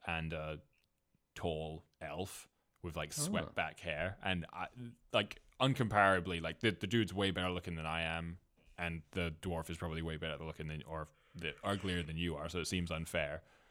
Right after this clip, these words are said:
Speaker 1: Um, but they have, like, a really good friendship, and he's a bit of a hothead, and the other one's, like, trying to calm him down and, like, be, like, soothing. And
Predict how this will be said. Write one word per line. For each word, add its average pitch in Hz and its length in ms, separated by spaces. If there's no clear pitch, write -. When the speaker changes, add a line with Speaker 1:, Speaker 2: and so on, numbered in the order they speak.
Speaker 1:
Um, 82 400
but 92 260
they 95 160
have, 92 240
like, 90 140
a 90 60
really 85 420
good 85 200
friendship, 87 680
and 82 100
he's 85 180
a 85 60
bit 82 140
of 78 100
a 80 60
hothead, 80 560
and 80 80
the 80 60
other 80 140
one's, 80 200
like, 76 140
trying 73 200
to 78 60
calm 76 340
him 78 100
down 73 240
and, 76 100
like, 71 200
be, 76 140
like, 76 160
soothing. 80 400
And 85 240